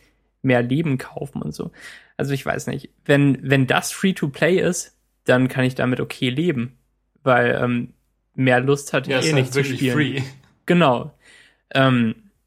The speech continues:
Speaker 1: von, von Candy Crush und solchen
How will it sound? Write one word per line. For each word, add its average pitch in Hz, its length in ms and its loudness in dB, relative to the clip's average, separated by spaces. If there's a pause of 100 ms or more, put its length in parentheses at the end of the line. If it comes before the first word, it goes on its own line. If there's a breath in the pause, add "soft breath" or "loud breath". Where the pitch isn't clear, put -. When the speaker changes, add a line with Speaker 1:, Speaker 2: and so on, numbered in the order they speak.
(1700)
Speaker 1:
von, 143 380 0
von 143 200 0
Candy 147 300 -2
Crush 147 320 -4
und 147 60 -2
solchen 135 640 0